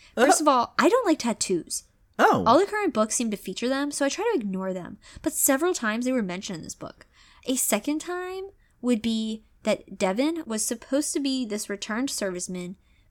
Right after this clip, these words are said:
Speaker 1: but he acted like a child to his wife. And finally, for two people that were supposedly in love, they sure were quick to lay guilt on the other.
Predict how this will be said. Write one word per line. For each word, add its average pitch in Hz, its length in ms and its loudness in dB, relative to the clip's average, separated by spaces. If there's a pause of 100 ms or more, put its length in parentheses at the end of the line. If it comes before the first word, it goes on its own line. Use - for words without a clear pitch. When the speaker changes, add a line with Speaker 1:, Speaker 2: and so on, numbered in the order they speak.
Speaker 1:
but 214 220 2
he - 220 -2
acted 294 240 -4
like 508 180 0
a - 40 -16
child 196 420 -4
to 269 100 -2
his 233 100 -2
wife. - 640 -6
And 254 160 -4 (100)
finally, 330 500 -4
for 233 100 -4
two 240 180 -2
people 349 220 2
that - 80 -4
were 247 60 -4
supposedly 214 580 -6
in 226 400 0
love, 185 420 0 (100)
they 214 220 0
sure 226 300 2
were 311 200 4
quick 349 300 2
to 339 80 2
lay 330 140 4
guilt 226 340 2
on 392 80 0
the 415 80 -6 (100)
other. 330 280 4